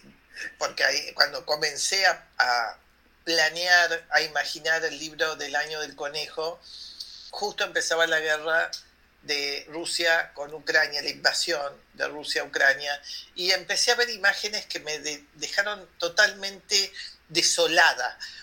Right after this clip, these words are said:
de ver esos niños con esas bombas que explotaban al lado, sin sus padres, que se tenían que separar,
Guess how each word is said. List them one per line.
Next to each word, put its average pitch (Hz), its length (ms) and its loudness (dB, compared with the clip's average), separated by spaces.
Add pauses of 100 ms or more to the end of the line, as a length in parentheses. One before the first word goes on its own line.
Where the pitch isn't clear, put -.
(120)
de 175 160 0
ver 226 160 4
esos - 360 -6
niños 202 440 -8
con 180 180 -8
esas 180 300 0
bombas 185 360 0
que 170 120 -10
explotaban 165 580 -4
al 160 160 -2
lado, 170 340 -2
sin 214 300 -6
sus 185 180 -10 (120)
padres, 170 420 0
que 175 120 -10
se 165 180 -8
tenían 175 340 -8
que 165 100 -6
separar, 165 720 4